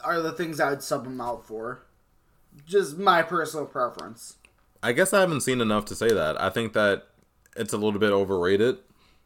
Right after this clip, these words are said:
Speaker 2: His, like, forty time and his combine time, which obviously didn't come out well. Th-, his stock dropped the second that he ran, I believe it was, like, a four seven forty.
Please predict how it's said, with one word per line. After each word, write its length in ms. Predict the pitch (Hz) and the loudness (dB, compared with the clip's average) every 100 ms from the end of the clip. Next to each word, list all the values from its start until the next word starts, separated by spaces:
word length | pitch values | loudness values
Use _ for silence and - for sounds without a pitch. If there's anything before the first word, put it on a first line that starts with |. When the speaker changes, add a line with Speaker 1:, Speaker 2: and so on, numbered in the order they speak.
| _ _ - | _ _ -6
Speaker 2:
His, 260 | 120 104 95 | 0 0 2
like, 260 | 92 85 | 0 0
forty 280 | - 107 104 | -2 0 0
time 280 | 113 110 104 | 0 0 -2
and 60 | |
his 80 | 87 | -4
combine 400 | - 95 95 101 | -4 -4 -2 -2
time, 200 | 98 104 | -2 -2
which 120 | 98 | 0
obviously 340 | 92 90 92 92 | 0 -2 -4 -4
didn't 260 | 95 92 | -4 -4
come 160 | - 98 | -4 -2
out 140 | 95 95 | 0 0
well. 200 | 101 - | 0 0
Th-, 180 | 127 - - - _ - - | -4 -6 -18 -20 _ -12 -4
his 380 | 139 214 294 - | 6 6 6 -2
stock 460 | - 123 135 123 | 0 4 4 4
dropped 380 | 104 98 107 - | 4 6 4 2
the 80 | 101 | -2
second 400 | 110 101 110 98 | 0 0 -2 0
that 240 | 95 92 | 2 2
he 120 | 104 | 0
ran, 540 | 101 98 95 92 90 90 _ _ - | 0 0 0 -2 -4 -6 _ _ -6
I 100 | 95 | -4
believe 300 | 92 98 95 | 2 2 4
it 20 | |
was, 140 | 98 90 | 2 0
like, 80 | |
a 80 | 85 | -4
four 240 | - 92 87 | -2 -2 -2
seven 280 | 87 82 | -4 -6
forty. 380 | 78 82 82 76 | -6 -6 -6 -8